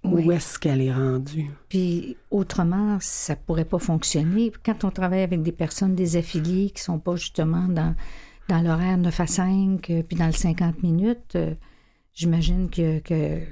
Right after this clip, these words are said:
Speaker 1: c'est la bonne façon, les bonnes façons finalement de les rejoindre, ces personnes-là.
Speaker 2: Ben
Speaker 1: Ou qu'elles nous rejoignent,
Speaker 2: Mhm.
Speaker 1: parce que ce que je comprends, c'est que c'est souvent ces personnes-là qui vont vous voir, là.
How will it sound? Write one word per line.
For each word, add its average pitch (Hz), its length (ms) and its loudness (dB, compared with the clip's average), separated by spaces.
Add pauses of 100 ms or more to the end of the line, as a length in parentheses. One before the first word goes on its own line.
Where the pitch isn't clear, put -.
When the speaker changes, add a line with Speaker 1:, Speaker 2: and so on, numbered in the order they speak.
(180)
Speaker 1:
c'est - 240 0
la 175 320 2
bonne 165 300 2
façon, 180 460 0
les 180 380 2
bonnes 175 280 0
façons 160 460 -2
finalement 170 380 0
de 160 100 0
les 156 140 0
rejoindre, 170 600 -2
ces - 120 -10
personnes-là. 165 680 -6 (440)
Speaker 2:
Ben 143 140 2
Speaker 1:
Ou - 20 -2
qu'elles 220 320 2
nous 247 300 2
rejoignent, 175 520 2
Speaker 2:
Mhm. 160 60 0
Speaker 1:
parce 180 180 2
que 180 80 0
ce 165 100 -6
que 165 60 -4
je - 100 -8
comprends, 190 440 -2
c'est 180 160 -4
que 180 140 -4 (260)
c'est - 140 -4
souvent 175 280 0
ces 185 140 -2
personnes-là 170 600 0
qui - 120 -2
vont 160 160 2
vous 160 180 -2
voir, 170 560 -2
là. 160 160 -2